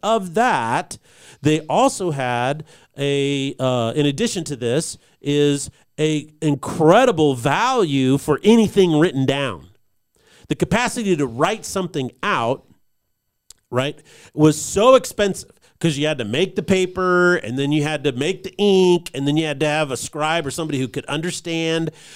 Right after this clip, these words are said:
somebody, uh, language and how to write. And when you go back, you know, they wrote in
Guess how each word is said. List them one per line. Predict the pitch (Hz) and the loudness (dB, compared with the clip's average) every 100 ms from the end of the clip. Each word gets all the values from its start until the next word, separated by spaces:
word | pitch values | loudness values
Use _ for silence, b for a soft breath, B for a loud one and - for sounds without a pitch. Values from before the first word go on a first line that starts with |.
| - | -8
somebody, | 156 151 139 139 147 | -4 0 0 0 0
uh, | 135 123 | -2 -2
language | 117 147 165 165 160 | -2 -2 0 2 0
and | 113 | -2
how | 131 | -4
to | 117 | 0
write. | 135 165 - B - | 0 0 -4 B 0
And | 147 | 2
when | |
you | 143 | 4
go | 131 | 2
back, | 107 160 175 170 - B | 2 2 2 -2 -8 B
you | 139 | 2
know, | 151 147 | 4 6
they | 175 | 4
wrote | 156 156 156 156 - | 4 6 6 2 0
in | 151 127 | -4 -4